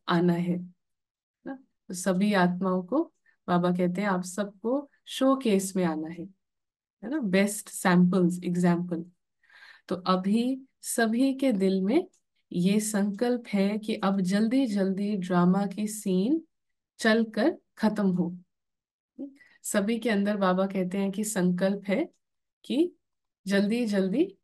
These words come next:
अभी ड्रामा की सीन, है ना, खत्म हो, चलकर खत्म हो। हम्म। तो ऐसा हो सकता है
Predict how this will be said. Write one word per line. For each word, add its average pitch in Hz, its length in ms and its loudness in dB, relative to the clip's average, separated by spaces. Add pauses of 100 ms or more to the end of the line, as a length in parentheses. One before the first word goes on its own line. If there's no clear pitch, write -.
अभी 190 200 -2
ड्रामा 180 420 2
की 202 180 -6
सीन, 233 360 0 (1080)
है 196 80 -2
ना, 302 140 -4 (460)
खत्म 202 320 0
हो, 180 280 0
चलकर 190 400 0
खत्म 175 320 -2
हो। 165 240 -6 (1700)
हम्म। 214 180 -10 (3500)
तो 196 180 0
ऐसा 190 220 4
हो 214 200 6
सकता 262 360 0
है 262 320 2